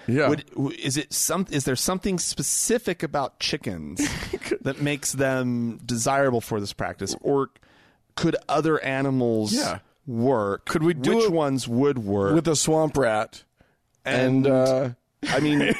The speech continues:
Speaker 1: <laughs>
Speaker 2: I would assume that unclean animals probably aren't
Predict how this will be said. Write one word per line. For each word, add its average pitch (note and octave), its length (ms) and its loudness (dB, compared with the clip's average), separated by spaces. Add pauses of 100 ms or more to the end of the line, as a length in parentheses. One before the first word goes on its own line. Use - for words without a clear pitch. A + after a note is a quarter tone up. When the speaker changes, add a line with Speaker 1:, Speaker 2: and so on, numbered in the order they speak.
Speaker 1:
<laughs> - 160 -2
Speaker 2:
I D3 100 2
would D3+ 140 2
assume D#3+ 480 2
that C#3 180 -2 (140)
unclean C#3 760 0
animals G#2+ 640 0
probably G#2+ 720 -2
aren't G2 300 -8